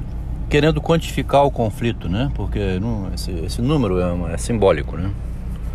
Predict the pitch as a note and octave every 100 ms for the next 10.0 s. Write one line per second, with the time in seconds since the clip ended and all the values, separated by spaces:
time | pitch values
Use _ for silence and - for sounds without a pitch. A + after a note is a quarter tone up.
0 | - - - - - - - G#2 G#2+ G2+
1 | - A2+ A2+ - F2+ E2+ G2 F2+ - -
2 | G2+ G2+ F#2 F2 D#2+ - - - - -
3 | - - - - - - - - - -
4 | - - - - - - - - - -
5 | - - - B2 A#2+ G2+ F2 E2+ F2+ D#2+
6 | D2+ - - - - - - - A2+ A2+
7 | C3 B2 C#3+ F3+ A3+ - - - - -
8 | - - - - - - - - E3+ D#3+
9 | - F#3+ - A2 G#2 - - D3 C#3+ D#3